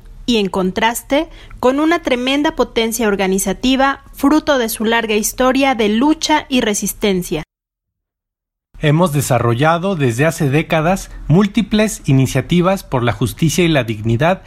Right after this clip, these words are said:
Speaker 2: en estos territorios, específicamente en materia de derechos de las mujeres, de las infancias y juventudes, de los pueblos indígenas y pueblos migrantes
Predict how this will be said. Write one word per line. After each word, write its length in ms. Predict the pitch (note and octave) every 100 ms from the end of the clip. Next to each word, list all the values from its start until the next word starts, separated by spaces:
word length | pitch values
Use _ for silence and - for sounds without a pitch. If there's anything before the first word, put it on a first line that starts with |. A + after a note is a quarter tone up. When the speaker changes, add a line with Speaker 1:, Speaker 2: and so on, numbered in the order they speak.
| - -
Speaker 2:
en 160 | A#2+ B2+
estos 320 | D3 D#3+ D3
territorios, 680 | C3+ A2+ G2+ F3 D3 B2 - _ _ _ - -
específicamente 960 | D3+ F#3+ - G#3 G#3+ F#3+ E3 F3 F3+
en 60 | F#3
materia 440 | C#3+ C3+ D#3+ E3
de 140 | D3+ A#2+
derechos 500 | B2+ C#3 D3 E3 C3+
de 80 |
las 220 | B2+ A2+ A2
mujeres, 640 | A2 - F3+ F3+ F#3+ -
de 140 | B2
las 220 | B2 A#2+ -
infancias 720 | A#2+ - F3 F3 F#3+ G3 -
y 80 | -
juventudes, 800 | - B2+ B2 A#2+ F#3 D#3 C3 - _ _ _ _ _
de 120 | B2+
los 180 | A#2 A2+
pueblos 400 | - C#3+ D3+ -
indígenas 720 | B2+ C3+ F3+ - E3+ D#3+ E3+ -
y 80 | C#3+
pueblos 380 | - D3 D3+ C#3
migrantes 680 | A#2+ C3+ D#3+ D3 B2+ -